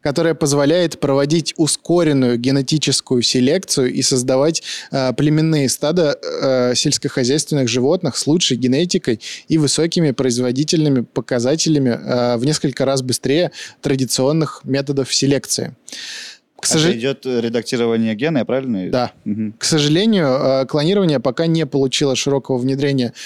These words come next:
Speaker 1: в сельском хозяйстве. Это связано с отсутствием законодательной базы и готовности системы к масштабным нововведениям.
Speaker 2: Просто нельзя пока.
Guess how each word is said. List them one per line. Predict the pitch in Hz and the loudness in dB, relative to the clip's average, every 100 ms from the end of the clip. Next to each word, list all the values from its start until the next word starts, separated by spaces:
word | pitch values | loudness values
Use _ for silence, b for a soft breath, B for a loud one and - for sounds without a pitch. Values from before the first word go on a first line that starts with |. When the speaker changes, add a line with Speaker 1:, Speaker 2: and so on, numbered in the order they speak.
| B | B
Speaker 1:
в | - | -4
сельском | 151 143 - | -2 -2 -4
хозяйстве. | 123 131 123 185 - 143 117 B B B | -6 -2 0 0 0 -2 -4 B B B
Это | 170 | -2
связано | 165 190 185 | 0 2 2
с | 151 | 0
отсутствием | 143 - 190 - 160 131 | -2 -2 -4 -2 0 0
законодательной | 143 156 143 139 139 143 131 120 | 0 -2 0 0 0 0 0 0
базы | 131 190 185 156 | 0 2 2 2
и | 160 | 0
готовности | 131 156 170 156 - | 0 0 0 0 -2
системы | - 127 - 165 147 | -2 -2 -2 -2 -2
к | |
масштабным | 131 117 - 156 151 135 110 127 | -4 -4 -2 -2 -2 -4 -6 -6
нововведениям. | 135 143 135 135 131 135 120 113 - B B | -2 0 0 -2 0 0 0 -4 -10 B B
Speaker 2:
Просто | 151 117 | -4 -2
нельзя | 101 113 95 87 | -2 -2 -2 -4
пока. | 85 85 85 | -6 -14 -16